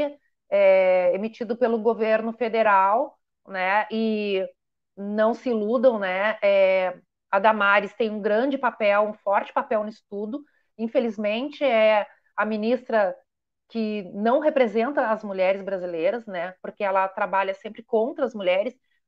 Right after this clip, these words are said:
contra a vida e pela morte das mulheres, né? Então, esse governo, de fato, não nos representa.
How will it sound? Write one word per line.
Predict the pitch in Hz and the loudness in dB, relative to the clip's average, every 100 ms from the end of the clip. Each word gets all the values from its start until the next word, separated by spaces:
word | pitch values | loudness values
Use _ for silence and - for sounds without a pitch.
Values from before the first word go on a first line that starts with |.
| _ | _
contra | 226 269 285 | 2 2 -2
a | |
vida | 226 208 208 220 254 254 _ - | -2 -6 -6 0 0 -2 _ -6
e | |
pela | - 254 | 0 2
morte | 262 214 214 - 214 | 4 2 2 -2 -10
das | 214 | -8
mulheres, | 220 180 151 151 160 | -4 -2 -4 -6 -12
né? | 165 170 | -10 -10
Então, | 180 190 185 196 _ - | -8 -2 0 -2 _ -20
esse | 185 196 | -16 -8
governo, | 190 185 196 208 202 - _ - | -4 0 -2 -2 -10 -14 _ -20
de | |
fato, | - 190 214 214 | -8 -6 -6 -6
não | 202 | -6
nos | 202 220 | -8 -10
representa. | 214 208 185 170 170 190 196 | -12 -12 -10 -8 -8 -10 -18